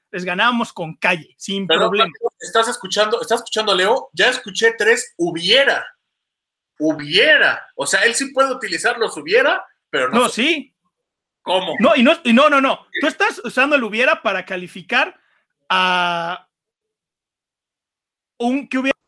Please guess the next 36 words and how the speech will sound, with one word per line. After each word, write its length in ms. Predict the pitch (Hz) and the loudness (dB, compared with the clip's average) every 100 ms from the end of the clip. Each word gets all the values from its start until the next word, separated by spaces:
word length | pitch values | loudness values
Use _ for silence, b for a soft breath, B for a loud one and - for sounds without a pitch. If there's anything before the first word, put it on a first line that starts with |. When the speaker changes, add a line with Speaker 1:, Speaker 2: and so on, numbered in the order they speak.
| _ _ _ _ _ _ _ _ - | _ _ _ _ _ _ _ _ -10
Speaker 1:
con 200 | 185 180 | -6 -6
el 140 | 170 | -6
Tuca. 340 | 220 165 165 _ _ _ - | -8 -8 -16 _ _ _ -2
Yo 120 | 220 | 0
estoy 240 | 277 311 302 | 2 2 2
diciendo 440 | 247 262 240 196 | 2 2 0 0
que, 220 | 196 208 - | -2 -2 0
tú 120 | 269 | 2
me 80 | 320 | 4
estás 200 | - 277 | 4 2
diciendo, 260 | 226 220 247 | 2 0 0
"Es 100 | - | 0
que 100 | 330 | 0
Tuca 260 | 359 - | 0 0
llegó 180 | 302 311 | -2 0
a 40 | 330 | 2
la 120 | 302 | 2
final 320 | 285 311 311 | 2 2 2
de 80 | 302 | 2
la 100 | 294 | 0
Libertadores", 680 | 269 277 269 262 277 240 196 | 0 -2 0 4 4 4 0
y 40 | |
yo 80 | 202 | -4
te 60 | |
estoy 140 | - 196 | -2 -4
diciendo, 260 | 196 175 | -4 -6
"No, 180 | 156 208 | 0 0
no, 120 | 180 | 0
no, 180 | 160 143 | -6 -8
no 140 | 185 220 | -6 -6
fue 140 | 349 | -2
porque 260 | 320 - 208 | -2 -2 -6
es 120 | - b b | -8 b b
un 140 | 233 233 | 0 4
gran 200 | 226 226 | 4 2
futbolés, 480 | 196 170 165 160 | -4 -4 -6 -10